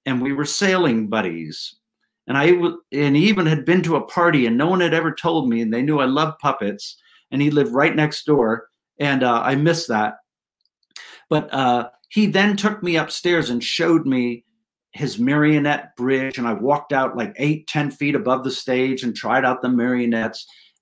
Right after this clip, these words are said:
And that the feeling of a well-crafted marionette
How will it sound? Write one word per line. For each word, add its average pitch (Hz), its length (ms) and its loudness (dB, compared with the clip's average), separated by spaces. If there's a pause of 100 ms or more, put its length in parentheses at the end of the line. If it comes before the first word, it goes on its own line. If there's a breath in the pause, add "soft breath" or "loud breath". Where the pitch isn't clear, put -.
And 147 160 2
that 156 220 2 (420 soft breath)
the 147 260 0
feeling 226 480 4 (100)
of 135 400 0 (440)
a 117 80 -4
well-crafted 160 1300 0
marionette 120 800 0